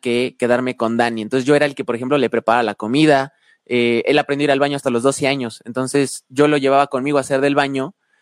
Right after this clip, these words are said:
no por enseñarle. La verdad es que no fue por enseñarle al principio, después sí, pero al principio no. Al principio fue porque me daba miedo estar solo en la casa. <laughs> Entonces le decía, "Acompáñame al baño". <laughs> Y me veía, y me veía hacer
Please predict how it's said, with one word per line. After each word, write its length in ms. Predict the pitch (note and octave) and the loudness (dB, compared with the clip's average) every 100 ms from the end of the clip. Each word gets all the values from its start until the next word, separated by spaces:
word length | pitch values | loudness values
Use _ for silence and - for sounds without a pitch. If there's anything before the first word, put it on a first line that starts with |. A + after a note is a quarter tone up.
| _ | _
no 240 | C#3+ E3+ D#3+ | 0 0 2
por 320 | G3 E3+ - | 2 2 -2
enseñarle. 720 | - C3+ B2 C3 D3+ F3 D#3 C3 | -4 -4 -2 0 0 0 -4 -4
La 120 | A#2+ | 0
verdad 140 | C3+ D#3 | 2 2
es 80 | - | -2
que 80 | D3 | -6
no 100 | D3+ | -4
fue 140 | E3+ | -2
por 100 | D#3 | -2
enseñarle 340 | B2+ B2+ C3 D3 | -2 -2 -2 -2
al 60 | |
principio, 500 | D3 B2 C#3 C#3 F3 | -2 -4 0 2 2
después 320 | C#3+ - D#3+ D#3+ | 2 0 0 0
sí, 300 | E3+ C4 - | -2 -4 0
pero 140 | C3+ | 0
al 60 | C3 | 2
principio 340 | C#3+ C#3+ E3 | -2 0 0
no. 160 | D#3+ F3+ _ _ | 0 -4 _ _
Al 120 | B2+ C#3 | -2 0
principio 360 | D#3+ F3+ G3 | 0 2 2
fue 140 | F#3 F#3+ | 2 0
porque 220 | F#3+ C3+ | 0 -2
me 120 | B2 | 0
daba 200 | C3 D#3+ | 2 2
miedo 180 | D3 D3 | 0 -2
estar 180 | C3 C3 | -2 -2
solo 160 | D#3 D3+ | 0 0
en 60 | A2 | 0
la 80 | |
casa. 280 | - C#3+ - | 0 0 -2
<laughs> 280 | - C#3+ - - - - - | -2 -4 -4 -16 -14 -10 0
Entonces 260 | D#3 F3 F3+ | 2 4 2
le 80 | E3 | 2
decía, 160 | F#3 - _ | 0 0 _
"Acompáñame 460 | F3+ G3 G3+ C#4 B3+ | 0 0 2 2 4
al 60 | |
baño". 340 | B3 B3 F#3 D#3 | 2 2 0 -2
<laughs> 720 | D3 D#3+ D#3 - - - E3+ | -4 -4 -6 -8 -10 -4 0
Y 80 | F3+ | 4
me 120 | F3+ | 6
veía, 300 | F3 F3+ G3+ - | 6 6 4 2
y 120 | F#3 | 0
me 100 | F3+ | 2
veía 220 | F#3 G#3 | 4 2
hacer 160 | G#3 | 0